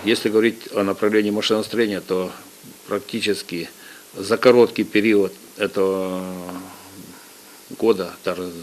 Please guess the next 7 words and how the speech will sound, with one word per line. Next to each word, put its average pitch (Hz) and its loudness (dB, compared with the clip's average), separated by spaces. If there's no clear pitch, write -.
за 87 -4
этот - -4
месяц, 104 -2
стоимость 104 2
металлопроката 101 0
поднялась 92 -2
на 95 -4